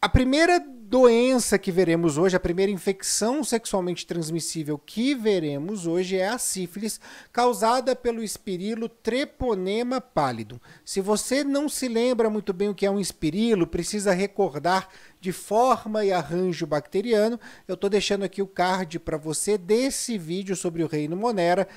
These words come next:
e lá você vai encontrar todas essas informações, certo?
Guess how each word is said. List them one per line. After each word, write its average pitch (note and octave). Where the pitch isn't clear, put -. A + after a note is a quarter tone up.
e G3+
lá E3
você E3
vai E3+
encontrar E3+
todas D4+
essas G#3+
informações, G#3
certo? D4